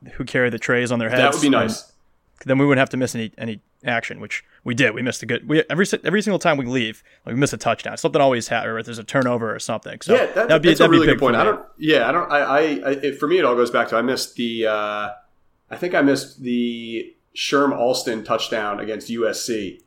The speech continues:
Speaker 1: Oh,
Speaker 2: Uh, I was just
Speaker 1: wow.
Speaker 2: getting food, well, 'cause they were on, like, the fifty-yard line with, like, a minute left before half or something, or something like that. I figured, "All right, they're just gonna, like, you know, run it out." And I went to go get my, uh, one of two hot dogs that I get at every, uh,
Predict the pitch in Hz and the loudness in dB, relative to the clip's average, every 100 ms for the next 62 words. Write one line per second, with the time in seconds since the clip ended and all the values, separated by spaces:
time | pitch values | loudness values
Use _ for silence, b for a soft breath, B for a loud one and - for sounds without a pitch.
0 | _ - 262 - 196 - 110 107 123 156 | _ -6 0 4 4 2 0 0 0 2
1 | 131 117 113 107 135 135 127 156 143 180 | 4 2 2 0 2 4 2 0 2 4
2 | 170 165 165 - 165 143 123 139 117 107 | 4 2 -2 -2 -2 0 2 2 2 -2
3 | 107 104 107 110 110 110 107 110 98 98 | -4 -4 -2 0 0 0 -2 -2 0 0
4 | 110 120 131 135 139 110 107 147 127 - | 0 0 -2 -2 -2 -2 0 2 2 2
5 | 113 B B 135 127 120 113 104 113 110 | 0 B B -2 2 4 4 2 0 -2
6 | 117 110 107 127 104 107 101 104 95 B | -2 -2 -2 -2 0 0 2 0 0 B
7 | B - 107 107 104 104 101 92 101 101 | B -2 0 0 -2 -2 -2 -2 -2 -2
8 | 101 90 101 101 98 98 95 98 107 107 | -4 -6 -4 -2 0 0 -2 -2 -2 -2
9 | 104 113 101 98 101 98 104 95 104 98 | -6 -4 -2 -2 -2 -4 -6 -6 -4 -6
10 | 98 95 98 95 90 92 92 98 95 92 | -6 -6 -6 -8 -10 -8 -6 -6 -6 -6
11 | 92 | -6